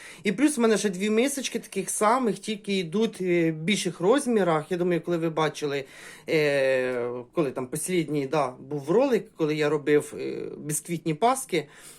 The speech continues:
то така сама була миска, тільки була великого об'єму, і така була вона,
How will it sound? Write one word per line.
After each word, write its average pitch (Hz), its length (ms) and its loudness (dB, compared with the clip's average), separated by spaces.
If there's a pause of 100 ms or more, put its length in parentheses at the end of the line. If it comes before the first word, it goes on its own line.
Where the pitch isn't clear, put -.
(140)
то 220 220 12
така 196 220 2
сама 190 200 2
була 180 200 4
миска, 247 260 2
тільки - 180 -6
була 175 220 4
великого 170 600 2
об'єму, 160 800 0 (100)
і 156 80 -8
така 147 280 -2
була 139 200 -4
вона, 131 320 -6